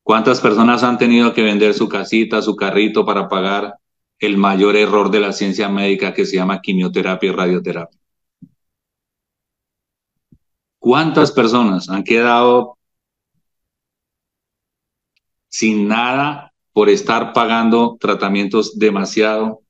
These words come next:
costosos? Que a la final, paciente falleció, que en muchas ocasiones ya se le dice a la persona, "Llévese a su familiar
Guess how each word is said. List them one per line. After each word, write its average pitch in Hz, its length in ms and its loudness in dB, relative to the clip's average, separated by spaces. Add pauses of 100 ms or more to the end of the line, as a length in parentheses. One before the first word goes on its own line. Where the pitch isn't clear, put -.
(560)
costosos? 107 840 -2 (920)
Que 95 100 -2
a 95 40 2
la 98 140 2
final, 117 640 0 (320)
paciente 107 760 0 (800)
falleció, 113 840 0 (680)
que 101 60 -6
en 98 80 0
muchas 104 280 0
ocasiones 104 440 0
ya 104 160 0
se 107 100 -2
le 104 100 2
dice 98 200 0
a 98 140 -2
la 92 200 -4
persona, 101 520 -6 (200)
"Llévese 123 1000 0 (220)
a 95 140 -6
su - 160 -4
familiar 101 800 0